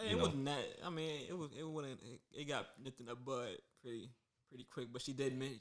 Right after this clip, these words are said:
Speaker 1: make it pretty, uh, clear that she listened to it.
Speaker 2: Mm.
Speaker 1: But I'm like, "Okay."
Speaker 2: Mm.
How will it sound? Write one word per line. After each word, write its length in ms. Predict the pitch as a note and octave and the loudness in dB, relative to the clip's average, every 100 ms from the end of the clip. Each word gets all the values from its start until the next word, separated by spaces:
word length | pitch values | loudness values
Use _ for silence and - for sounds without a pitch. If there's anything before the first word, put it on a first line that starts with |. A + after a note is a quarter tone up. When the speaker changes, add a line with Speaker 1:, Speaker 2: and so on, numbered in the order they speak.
| - | -8
Speaker 1:
make 140 | C3+ C3+ | -4 -4
it 100 | A#2+ - | -6 -4
pretty, 280 | - C#3 C3 | 0 2 4
uh, 140 | B2+ C3+ - | 2 0 -8
clear 200 | - D#3 | 2 4
that 100 | B2+ | 6
she 80 | - | 6
listened 320 | C3 B2+ F2+ - | 6 4 2 0
to 140 | G2+ | 0
it. 100 | F#2 - _ _ _ _ _ _ - | -2 -4 _ _ _ _ _ _ 4
Speaker 2:
Mm. 300 | C3+ A#2+ E2+ - - - | 6 8 6 -2 -2 4
Speaker 1:
But 100 | D3 | 4
I'm 100 | C#3 | 4
like, 100 | C#3 | 4
"Okay." 260 | - G3+ F#3 - - - - - | 8 10 10 8 -8 -8 2 10
Speaker 2:
Mm. 300 | A#2 G2+ | 12 12